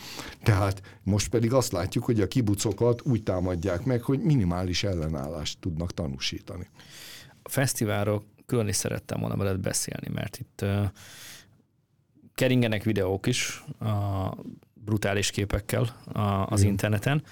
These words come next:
Speaker 2: illetve azért elég részletesen leírták, hogy mi történt. És egy olyan kép kezd kirajzolódni, a, amiben nek-, ami arról szól, hogy pontosan tudták, hogy ez a fesztivál hogyan néz ki,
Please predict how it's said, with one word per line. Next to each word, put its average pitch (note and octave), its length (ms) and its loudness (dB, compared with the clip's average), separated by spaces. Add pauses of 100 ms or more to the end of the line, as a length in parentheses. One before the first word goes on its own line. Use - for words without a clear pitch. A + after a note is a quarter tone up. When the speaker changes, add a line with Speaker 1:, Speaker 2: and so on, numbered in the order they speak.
(540)
Speaker 2:
illetve A2+ 680 2
azért G#2 300 2
elég - 560 0
részletesen A2 640 0
leírták, G#2 560 0
hogy G#2 120 0
mi G#2 100 2
történt. - 560 -4
És - 160 -2
egy A2+ 80 2
olyan C3 220 2
kép G#2+ 200 0
kezd - 220 0
kirajzolódni, G#2+ 800 2 (500)
a, G#2 80 -2 (440)
amiben A2 440 2
nek-, A2+ 280 -2 (540)
ami A2+ 160 2
arról B2 340 4
szól, A#2 320 2
hogy A2+ 240 2 (480)
pontosan A2+ 500 2
tudták, G2+ 380 0
hogy A2 80 0
ez G#2 80 2
a G2 40 0
fesztivál G2+ 500 0
hogyan G#2 300 2
néz C#3+ 240 2
ki, F3 200 0